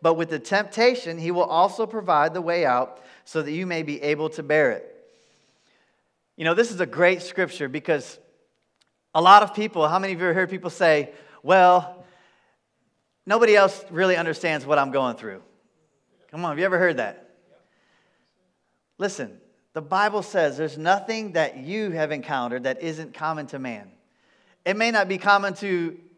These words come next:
the people in your certain sphere, but it doesn't mean you're the only one who's ever dealt with it. And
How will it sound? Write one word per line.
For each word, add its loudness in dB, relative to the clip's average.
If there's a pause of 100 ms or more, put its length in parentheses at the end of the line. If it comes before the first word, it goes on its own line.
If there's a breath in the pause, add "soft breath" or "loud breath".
(140)
the -4
people -2
in -2
your 0
certain -4
sphere, -2 (640 soft breath)
but 2
it -4
doesn't 4
mean -6
you're 2
the 4
only 2
one 0
who's -6
ever 0
dealt 2
with -8
it. -20 (1800)
And 0